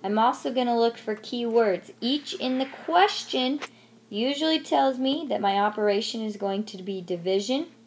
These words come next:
I'm gonna box those numbers. Seven hundred forty-nine divided by seven.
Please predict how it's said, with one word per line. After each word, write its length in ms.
I'm 400
gonna 120
box 400
those 400
numbers. 680
Seven 480
hundred 580
forty-nine 1000
divided 760
by 480
seven. 460